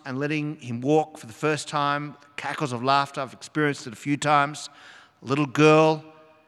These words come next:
up to your cheek. This is how God feels about his son.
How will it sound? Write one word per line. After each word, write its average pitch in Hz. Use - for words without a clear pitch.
up 143
to 160
your 143
cheek. -
This 147
is 156
how 156
God 156
feels 156
about 135
his 127
son. 123